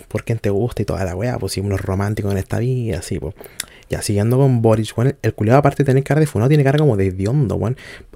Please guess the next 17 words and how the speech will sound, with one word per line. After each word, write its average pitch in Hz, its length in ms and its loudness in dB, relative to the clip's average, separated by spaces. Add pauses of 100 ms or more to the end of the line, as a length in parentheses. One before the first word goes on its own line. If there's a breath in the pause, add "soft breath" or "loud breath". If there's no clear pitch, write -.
¿Hay, 160 140 4 (140)
hay 220 180 6
alguien 196 300 4
aquí 120 180 0
que 123 80 2
conozca 98 400 0
a 127 40 6
Boric? 147 340 2
¿Hay 120 200 2
alguien 147 360 2
en 113 140 4
este 143 220 2
momento 139 340 2
que - 60 2
esté - 120 0
escuchando 131 440 0
que 101 180 0